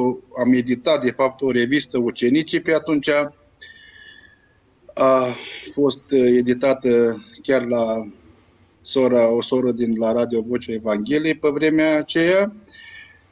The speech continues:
Și apoi am început să fac studii cu deținuții.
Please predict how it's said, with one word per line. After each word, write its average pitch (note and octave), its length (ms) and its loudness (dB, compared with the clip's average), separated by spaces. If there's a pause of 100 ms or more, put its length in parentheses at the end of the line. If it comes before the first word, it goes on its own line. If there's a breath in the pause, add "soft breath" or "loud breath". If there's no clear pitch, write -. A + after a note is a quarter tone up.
Și - 400 -2 (720)
apoi D3 300 0
am D#3 120 2
început D3+ 360 -2
să - 120 -2
fac C#3+ 260 0
studii C#3 420 0
cu B2+ 100 -2
deținuții. F3 1120 -2